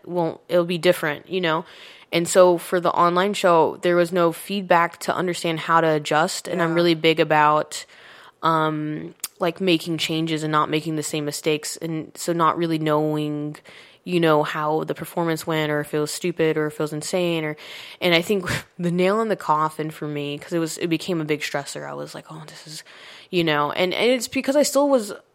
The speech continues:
Speaker 1: very unconfident. Like, I, you know, I, I was finally getting my stride at the time of the pandemic in comedy and, like,
Speaker 2: Mm-hmm.
Speaker 1: really finding my, like, learning, like,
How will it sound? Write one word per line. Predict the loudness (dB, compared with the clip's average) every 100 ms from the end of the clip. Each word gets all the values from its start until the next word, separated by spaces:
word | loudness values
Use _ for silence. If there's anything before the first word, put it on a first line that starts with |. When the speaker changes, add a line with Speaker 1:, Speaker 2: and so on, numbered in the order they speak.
| -20 _ _ -2
Speaker 1:
very | 0 0
unconfident. | 6 6 6 2 0
Like, | -2 -4
I, | -2 2 2 2 -2 -8 -20 -20 _ _ _
you | -2
know, | 2 4 2
I, | 2
I |
was | 0 2
finally | 0 2 2
getting | 2
my | 0 0
stride | 0 4 4 4
at |
the | -4
time | -8 -6 -4
of | -4
the |
pandemic | -4 -4 -2 -2 0 -2 -4
in | -8 -8
comedy | -6 -6 -4 -4 -4 -4
and, | -4
like, | -8
Speaker 2:
Mm-hmm. | -12 -18 -20 -12
Speaker 1:
really | -2 0 2 -2
finding | -2 -2 -2 -2 0
my, | 0 0 -2
like, | -4
learning, | 0 0 2 0
like, | -2 -6